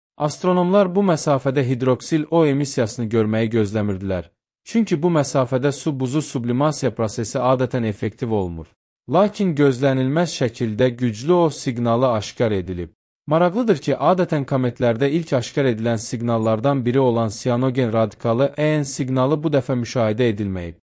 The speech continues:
Bu üç ay B Atlasın tərkibinin Günəş sistemindəki digər kometlərdən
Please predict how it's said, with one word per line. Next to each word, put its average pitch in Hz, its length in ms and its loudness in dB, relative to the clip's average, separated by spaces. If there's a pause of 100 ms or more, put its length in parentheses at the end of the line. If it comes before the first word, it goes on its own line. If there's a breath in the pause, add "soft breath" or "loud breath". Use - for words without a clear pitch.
(160)
Bu 240 220 2
üç 208 240 -2
ay 147 240 4
B 147 160 2
Atlasın 135 640 0
tərkibinin 123 680 0
Günəş 147 380 0
sistemindəki 117 760 -2
digər 165 380 2
kometlərdən 113 640 0